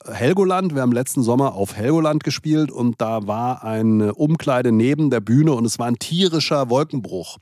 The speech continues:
Und wir wussten eigentlich beide, wenn wir jetzt eine Pause machen, dann gehen alle Leute weg. Weil die Leute standen so in so, so Arkaden, wer das kennt, der Rathausplatz in Helgoland. Da standen tausend Stühle, da saßen aber nur ein paar Unerschrockene.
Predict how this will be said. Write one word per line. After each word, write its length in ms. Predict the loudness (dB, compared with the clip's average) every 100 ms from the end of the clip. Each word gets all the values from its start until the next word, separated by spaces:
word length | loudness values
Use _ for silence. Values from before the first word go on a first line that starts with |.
| -20 -20 -20 -20 -20 -2
Und 140 | 2
wir 160 | 4 4
wussten 340 | 2 2 -4
eigentlich 480 | -4 -2 0 0 0
beide, 380 | -2 0 0 0
wenn 140 | 0
wir 60 | 0
jetzt 200 | -2 -4
eine 60 |
Pause 440 | -4 0 2 2 2
machen, 300 | 0 0 0
dann 140 | 0
gehen 160 | -2 -2
alle 180 | -2
Leute 400 | 0 2 0 -2
weg. 220 | -6 -8 -8
Weil 80 |
die 60 | -2
Leute 260 | 0 0 -2
standen 500 | -2 0 2 0 2
so 220 | 0 0
in 80 | 0
so, 140 | -2 -6
so 280 | -10 -10 -12
Arkaden, 680 | -14 -10 -4 0 2 2 2
wer 80 | 0
das 160 | -4
kennt, 240 | -2 0 0
der 140 | -2
Rathausplatz 720 | -4 -4 -2 -2 -2 -6 -4
in 80 | -6
Helgoland. 720 | -4 0 0 0 -2 -4 -8 -10 -10 -10 -12 -12
Da 140 | -8 -2
standen 260 | -2 -2
tausend 340 | 0 2 2 0
Stühle, 360 | 2 4 4
da 120 | 2
saßen 320 | 0 0 2 0
aber 140 | 2
nur 140 | 2
ein 40 | 2
paar 160 | 0
Unerschrockene. 680 | 0 0 0 -2 -2 0 0